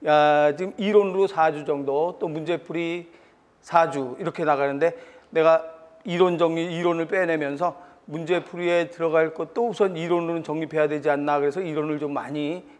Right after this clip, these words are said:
심화로 집어넣어가지고 혹시나 이게 길어지면 이 이론 정리가 육 주, 문제풀이 이 주 이렇게 나갈 수도 있어요. 어, 왜 그러면 문제로 만들 걸 내가 기-, 개념 내용으로 만들어 놨거든요. 예, 그래서 최대한 요 개념 내용으로 해서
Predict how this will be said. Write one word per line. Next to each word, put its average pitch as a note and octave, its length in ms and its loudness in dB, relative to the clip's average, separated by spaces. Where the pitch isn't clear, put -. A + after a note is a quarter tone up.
심화로 E3+ 440 -2
집어넣어가지고 C3+ 1040 -4
혹시나 E3+ 720 -2
이게 D#3 220 -2
길어지면 F3+ 880 0
이 E3 280 -10
이론 F#3 340 2
정리가 D#3+ 540 2
육 D3+ 240 -8
주, G3 120 -4
문제풀이 D#3 640 -6
이 D#3+ 200 -8
주 C#3+ 180 -4
이렇게 D3 200 -6
나갈 C3+ 300 -4
수도 D#3 260 -8
있어요. D3 640 -6
어, C3+ 400 -4
왜 E3+ 80 2
그러면 F3+ 360 0
문제로 F#3 540 2
만들 D#3+ 360 -2
걸 G#3 220 4
내가 D#3+ 340 2
기-, G3 240 -8
개념 F#3 340 0
내용으로 D3+ 320 2
만들어 C#3 360 -4
놨거든요. B2+ 480 -10
예, C#3 180 -2
그래서 C#3+ 280 2
최대한 D#3+ 480 0
요 D#3 220 2
개념 D3+ 340 0
내용으로 D3 380 2
해서 D3+ 300 -2